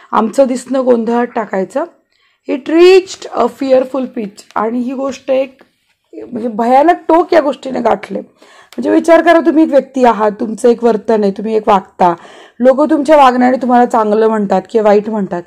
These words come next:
पण तुम्ही खूप सारखे दिसता म्हणून दुसऱ्याच्या चुकीचं खापर तुमच्या डोक्यावर फोडलं जातंय किंवा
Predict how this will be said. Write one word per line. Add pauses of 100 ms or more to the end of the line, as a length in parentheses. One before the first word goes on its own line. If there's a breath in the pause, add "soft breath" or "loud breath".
(460 soft breath)
पण (320)
तुम्ही
खूप
सारखे
दिसता
म्हणून (600 soft breath)
दुसऱ्याच्या
चुकीचं
खापर
तुमच्या
डोक्यावर
फोडलं
जातंय
किंवा